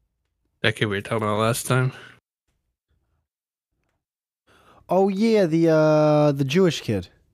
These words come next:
Speaker 1: Yeah.
Speaker 2: Yeah, that's right. Is he still Jewish?
Speaker 1: I think so. I found out he was Jewish from you.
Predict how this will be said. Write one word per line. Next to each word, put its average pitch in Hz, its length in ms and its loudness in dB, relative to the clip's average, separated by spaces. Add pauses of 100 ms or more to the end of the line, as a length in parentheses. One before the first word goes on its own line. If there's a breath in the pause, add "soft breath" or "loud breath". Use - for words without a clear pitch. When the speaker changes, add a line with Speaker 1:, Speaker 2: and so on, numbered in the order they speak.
(1080)
Speaker 1:
Yeah. 110 480 2 (300)
Speaker 2:
Yeah, 127 200 2
that's 110 160 -4
right. 110 280 -2 (1600)
Is 123 100 0
he 180 60 4
still 247 200 0
Jewish? 269 420 -4 (920)
Speaker 1:
I 120 80 -6
think 165 280 0
so. 110 180 -6
I 131 200 4
found 165 240 2
out 110 60 2
he 110 60 2
was 107 100 -2
Jewish 107 200 -2
from 104 180 -10
you. 135 240 4